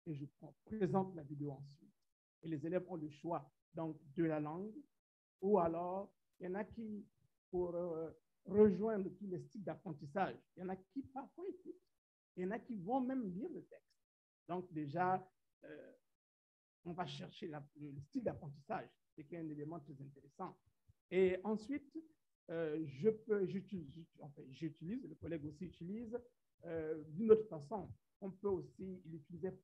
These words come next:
euh, après, après le cours, donc pour la consolidation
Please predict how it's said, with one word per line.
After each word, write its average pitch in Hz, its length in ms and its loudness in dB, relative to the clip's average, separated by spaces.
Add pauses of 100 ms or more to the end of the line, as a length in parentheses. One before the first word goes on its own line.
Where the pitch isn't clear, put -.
(240)
euh, 170 120 -8 (120)
après, 160 360 -4 (280)
après - 240 -18
le 135 100 -10 (100)
cours, 151 120 -10
donc 175 260 -6
pour - 100 -12
la 147 120 -14 (100)
consolidation 190 880 -4